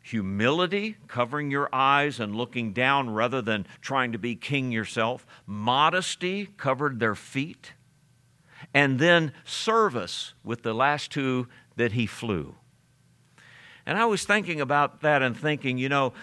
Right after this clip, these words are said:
when we sing that song, "Holy, holy, holy," inside that song we say, "Cherubim and seraphim falling down before thee, which wert and art and evermore shall be."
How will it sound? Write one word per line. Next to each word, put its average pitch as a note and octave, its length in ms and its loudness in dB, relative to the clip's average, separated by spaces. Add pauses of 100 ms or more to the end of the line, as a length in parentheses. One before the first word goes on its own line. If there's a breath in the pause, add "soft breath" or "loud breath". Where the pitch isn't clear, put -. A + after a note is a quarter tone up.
(100)
when A#2 200 -2
we E3+ 160 -2
sing D#3+ 380 -4
that C3 200 2
song, B2+ 380 0
"Holy, E3 580 0
holy, D3 480 0
holy," A#2+ 640 -2 (320 loud breath)
inside E3 800 -2
that C3 240 2
song B2+ 400 -2
we A2 140 -4
say, A#2 340 0
"Cherubim D#3 1000 0
and B2 180 -2
seraphim D3+ 840 2 (180 loud breath)
falling G#3+ 720 4
down F3+ 440 6
before E3+ 580 4
thee, C3 240 0
which C#3 360 0
wert C#3+ 540 -2
and A2+ 160 -2
art A#2+ 460 2
and G#2 140 0
evermore G2+ 540 -4
shall E2+ 300 -10
be." D2+ 300 -16